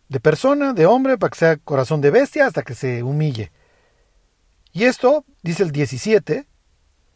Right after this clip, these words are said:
"La sentencia es por decreto de los vigilantes y por dicho de los santos la resolución, para que conozcan los vivientes que el Altísimo gobierna el reino de los hombres y que a quien quiere él lo da y constituye sobre él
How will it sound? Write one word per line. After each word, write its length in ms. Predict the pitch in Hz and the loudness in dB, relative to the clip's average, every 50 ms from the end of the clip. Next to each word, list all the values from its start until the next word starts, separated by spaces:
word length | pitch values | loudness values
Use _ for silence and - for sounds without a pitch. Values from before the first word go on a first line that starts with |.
| _ _ _ _ _ _ _ _ _ _ _ _ _ _ - | _ _ _ _ _ _ _ _ _ _ _ _ _ _ 0
"La 120 | 156 165 | 0 0
sentencia 420 | - - 180 160 233 226 - 240 240 | 0 0 -2 0 0 0 0 0 -4
es 160 | - - - _ _ _ | -4 -4 -12 _ _ _
por 160 | - 160 151 | 2 2 4
decreto 560 | 147 147 - - 190 202 170 - 208 233 262 _ | 4 2 2 2 0 0 0 0 -6 -6 -6 _
de 140 | 190 156 160 | -2 0 2
los 140 | 156 143 123 | 2 2 2
vigilantes 800 | 139 143 110 147 156 175 170 151 - 185 240 254 - - - _ _ _ _ _ _ _ _ _ _ _ _ _ _ _ _ _ _ | 0 -6 -6 -4 -4 -2 -4 -4 -4 -8 -8 -8 -10 -16 -20 _ _ _ _ _ _ _ _ _ _ _ _ _ _ _ _ _ _
y 100 | - 165 | -10 -6
por 160 | 120 170 160 143 | 0 0 0 0
dicho 260 | 175 196 - 220 202 | 0 -4 0 0 0
de 80 | 190 | 2
los 140 | 165 151 139 | 2 0 0
santos 460 | - - 175 165 151 - 175 165 - | 0 -2 -4 -4 -4 -6 -8 -6 0
la 100 | 170 151 | 2 2
resolución, 720 | 143 147 135 - 156 151 151 151 - 190 185 180 180 165 _ _ _ _ _ _ _ _ - - - - | 2 2 0 -2 -4 -4 -4 -6 -6 -6 -6 -6 -6 -8 _ _ _ _ _ _ _ _ -20 -20 -8 2
para 160 | - 160 165 | 4 4 4
que 120 | 143 156 147 | 4 0 -4
conozcan 420 | 160 180 202 208 - - 214 196 | -2 -2 -2 -2 0 0 0 0
los 160 | 185 208 185 | 0 -2 -2
vivientes 480 | 185 190 165 175 170 156 - 175 160 - | -2 -4 -2 -2 -4 -2 -4 -4 -6 -4
que 100 | - 170 | 0 4
el 60 | 147 | 4
Altísimo 560 | 143 139 127 - 180 165 - 196 180 175 165 | 4 4 2 -4 -6 -6 -4 -4 -4 -4 -2
gobierna 560 | 143 139 131 143 156 160 151 139 139 143 156 - | 0 0 0 0 0 0 0 0 -2 -4 -6 -6
el 100 | 208 156 | -8 -4
reino 260 | 139 156 180 190 190 | -4 -2 -2 -2 -2
de 80 | 180 165 | -2 -2
los 160 | 147 131 - | -2 -4 -4
hombres 380 | 165 147 131 123 143 151 - _ _ _ _ - - - - - - | -4 -6 -6 -6 -10 -12 -12 _ _ _ _ -20 -20 -20 -20 -14 -12
y 100 | 160 139 | -12 -12
que 340 | _ - 170 160 151 151 _ _ - | _ -4 -2 -2 -2 -4 _ _ -6
a 120 | - 160 | -6 -6
quien 240 | - - 190 208 214 | -4 -2 -4 -4 -4
quiere 440 | - - 233 220 202 175 151 - - - | -6 -6 0 0 2 2 0 -4 -6 -6
él 160 | - 160 170 | -4 -4 -2
lo 120 | 170 175 160 | -2 0 0
da 220 | 139 127 135 - _ | 0 0 0 -2 _
y 80 | - 156 | -12 -6
constituye 480 | - 160 - - 131 - 196 196 196 | -6 -6 -6 -6 -8 -6 -6 -6 -6
sobre 280 | 165 - 160 139 139 143 | -4 -4 -4 -2 -2 -4
él 100 | 170 202 | -4 -6